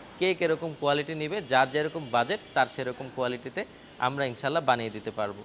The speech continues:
আর এখন আমি দেখাচ্ছি আপনাদেরকে লেজার কাটিং গেট। লেজার কাটিংয়ের অনেক সুন্দর সুন্দর গেট হয় দর্শক বন্ধুরা। গেটগুলো কিন্তু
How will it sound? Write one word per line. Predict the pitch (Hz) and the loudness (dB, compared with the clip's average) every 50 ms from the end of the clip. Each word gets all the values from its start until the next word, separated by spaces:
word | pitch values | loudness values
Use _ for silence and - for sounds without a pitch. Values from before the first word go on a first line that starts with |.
| - - - - - - - - | -16 -18 -20 -20 -20 -12 -4 2
আর | - 135 147 156 | 4 4 4 4
এখন | 151 185 185 185 | 0 -2 -2 -2
আমি | 185 185 170 | 0 2 2
দেখাচ্ছি | 175 175 185 180 - - 190 | 2 2 0 -4 -4 -2 -4
আপনাদেরকে | 160 175 180 175 175 160 175 147 127 | -2 -4 -4 -6 -6 -4 -4 -2 0
লেজার | 131 139 151 175 170 - | 0 2 2 2 0 0
কাটিং | 170 165 190 185 170 143 | -4 -6 -6 -4 -2 -2
গেট। | - - - - 135 | -2 -2 -2 -2 -2
লেজার | 131 135 131 160 160 151 | 0 0 2 2 0 2
কাটিংয়ের | 165 156 165 170 170 170 156 151 | 0 -2 -2 -2 -2 0 0 0
অনেক | 151 160 156 - | 0 -2 -6 -6
সুন্দর | - 165 156 165 160 - | -8 -8 -6 -6 -6 -6
সুন্দর | 175 165 160 160 139 123 | -4 0 0 0 0 0
গেট | 127 131 131 151 | -2 -2 0 0
হয় | 160 151 139 143 | -2 0 0 0
দর্শক | 135 - - 143 135 151 | -2 -2 -6 -6 -4 -4
বন্ধুরা। | 151 147 160 170 190 - - - - - - - - - - - - - - | -4 -2 -2 -4 -4 -6 -8 -18 -20 -20 -20 -20 -20 -20 -20 -20 -12 -2 4
গেটগুলো | 151 165 156 147 160 208 208 214 208 | 4 4 6 6 4 6 6 6 4
কিন্তু | 214 196 156 143 | 4 0 4 4